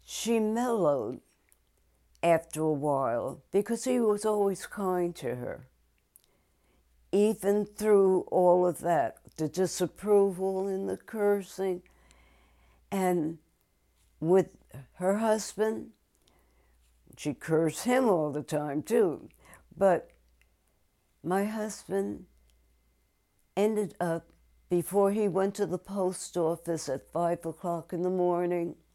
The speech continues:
to work, ended up giving her the needles. And she became very close to him. And then she really approved of him.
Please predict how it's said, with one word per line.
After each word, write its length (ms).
to 120
work, 420
ended 380
up 260
giving 360
her 300
the 160
needles. 680
And 300
she 420
became 640
very 520
close 580
to 160
him. 480
And 380
then 400
she 300
really 720
approved 680
of 180
him. 380